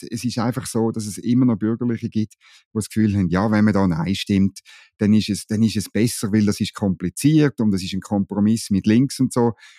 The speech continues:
Und man muss schon sehen, ich bin ehrlich gesagt am Anfang ein bisschen auf dieser Schiene gewesen, oder? Weil ich das Gefühl habe, ah, da hat mir jetzt wieder zu viel links entgegengekommen. Aber man muss schon sehen, was die Linken vorhaben, wenn es ein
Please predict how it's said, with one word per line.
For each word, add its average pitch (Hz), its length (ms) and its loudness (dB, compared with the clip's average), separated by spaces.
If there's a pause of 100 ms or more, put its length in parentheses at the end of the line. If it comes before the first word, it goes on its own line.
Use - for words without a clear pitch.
(140)
Und 123 160 2
man 120 100 4
muss 131 180 2
schon 127 200 -2
sehen, 104 180 -2
ich 143 140 -4
bin 170 180 2 (180)
ehrlich 175 260 2
gesagt 175 160 0
am 160 80 4
Anfang 165 300 0
ein 139 160 -10
bisschen 147 180 4
auf 135 100 -2
dieser 123 240 2
Schiene 113 320 2
gewesen, 65 360 -14
oder? 113 200 -6
Weil 113 140 0
ich 110 80 -6
das - 60 -18
Gefühl 120 280 -2
habe, 101 160 -6 (400)
ah, 131 260 0
da - 100 -12
hat - 220 -10
mir 113 60 -2
jetzt 104 140 -2
wieder 95 180 2
zu - 100 -12
viel 107 320 4
links 104 320 2
entgegengekommen. 92 580 -6 (360)
Aber 143 380 0
man 131 160 2
muss 131 180 2
schon 123 240 0
sehen, 113 340 0
was 104 180 -2
die 113 120 0
Linken 107 340 0
vorhaben, 95 600 -2
wenn 95 220 0
es 92 120 -6
ein 90 140 -10